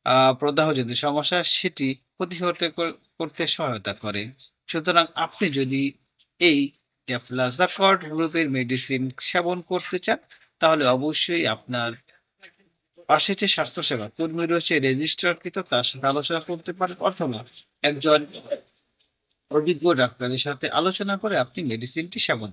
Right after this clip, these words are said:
করতে পারবেন। তবে কোনোভাবেই ডক্টরের পরামর্শ মেডিসিন সেবন করবেন না। আমাদের এই চ্যানেলের মাধ্যমে আমরা শুধুমাত্র আপনাদেরকে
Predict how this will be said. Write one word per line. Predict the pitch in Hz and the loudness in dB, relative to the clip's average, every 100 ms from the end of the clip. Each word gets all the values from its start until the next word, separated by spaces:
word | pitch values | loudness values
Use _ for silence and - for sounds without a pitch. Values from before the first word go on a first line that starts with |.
| - | -14
করতে | 98 123 | -16 -6
পারবেন। | 139 127 92 90 - _ _ _ _ _ _ | 0 0 0 -12 -16 _ _ _ _ _ _
তবে | 131 127 131 | -2 -2 0
কোনোভাবেই | 165 190 185 185 190 214 - 127 | 2 2 2 2 2 0 -4 -4
ডক্টরের | 127 - 127 | -4 -2 -4
পরামর্শ | 123 131 139 151 156 - - _ _ _ _ _ _ | 0 0 2 2 0 -4 -10 _ _ _ _ _ _
মেডিসিন | 127 - 147 | -20 -20 -14
সেবন | - 180 180 | -6 -4 -6
করবেন | 156 143 110 104 | -4 -4 -2 -8
না। | 98 101 - _ _ _ - | -8 -12 -12 _ _ _ 2
আমাদের | 190 196 208 | 4 6 4
এই | 226 | 2
চ্যানেলের | 220 196 196 208 | 0 2 2 2
মাধ্যমে | 175 139 147 175 | 0 0 -4 0
আমরা | 139 120 120 | 0 0 -4
শুধুমাত্র | 139 135 139 135 147 | -4 -4 -2 -2 -2
আপনাদেরকে | 139 151 139 143 - 151 151 | -2 -2 -2 -8 -4 -2 -2